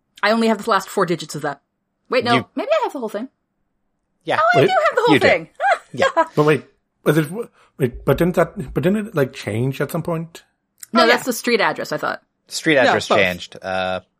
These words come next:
Speaker 1: What?
Speaker 4: Anyway, none of this is the point.
Speaker 2: <laughs>
Speaker 4: The point is, Josh comes to pick her up.
Speaker 2: Also, just, just again to, to distract, uh, this is pre-cell phones.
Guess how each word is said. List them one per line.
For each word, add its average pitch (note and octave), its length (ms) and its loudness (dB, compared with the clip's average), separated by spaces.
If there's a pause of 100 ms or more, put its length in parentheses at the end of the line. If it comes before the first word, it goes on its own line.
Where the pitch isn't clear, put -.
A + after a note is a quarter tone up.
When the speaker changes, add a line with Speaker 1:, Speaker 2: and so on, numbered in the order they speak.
(280)
Speaker 1:
What? F#3 520 0 (320)
Speaker 4:
Anyway, A3 520 2 (140)
none E4+ 180 2
of G4+ 40 -2
this E4 160 0
is C4+ 100 -4
the B3 60 0
point. F#3+ 440 4
Speaker 2:
<laughs> - 40 -20 (1000)
Speaker 4:
The C#4 100 4
point F#4 340 4
is, F#3+ 220 2 (160)
Josh D4 400 0
comes C4 260 0
to D#4 120 -4
pick - 220 -2
her F3 180 0
up. - 160 -12 (480)
Speaker 2:
Also, A#2 640 2 (120)
just, - 340 -2
just - 300 -8
again A#2 300 0
to, A2+ 80 2
to A2+ 180 -6
distract, A2 720 -2
uh, G2+ 240 2 (480)
this C3 240 -2
is A#2 140 0
pre-cell B2 640 0
phones. D3 640 -2